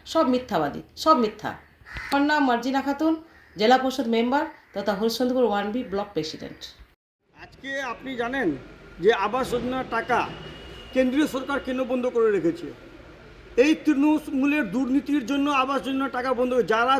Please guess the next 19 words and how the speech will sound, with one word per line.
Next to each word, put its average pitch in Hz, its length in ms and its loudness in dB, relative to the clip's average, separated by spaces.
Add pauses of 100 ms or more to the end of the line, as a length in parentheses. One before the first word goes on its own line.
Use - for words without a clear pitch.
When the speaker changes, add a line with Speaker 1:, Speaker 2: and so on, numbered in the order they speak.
(140)
Speaker 2:
এই - 140 -10
প্রাকৃত 226 340 -6 (160)
গরিব 240 260 2
মানুষ, 254 300 2 (260)
তারা 247 240 2
বাড়ি 240 320 0
পাচ্ছে 240 300 0
না, 202 340 -2 (240)
যারা, 254 400 4 (140)
যাদের 247 300 0
পাকা 247 360 -4
বাড়ি, 277 300 -2 (280)
তারা 240 220 2
কাঁচা 302 340 -2
বাড়ি 277 200 -2
দেখিয়ে 262 300 -6
বাড়িটা 254 300 0
পেয়ে 262 220 -2
যাচ্ছে, 247 340 2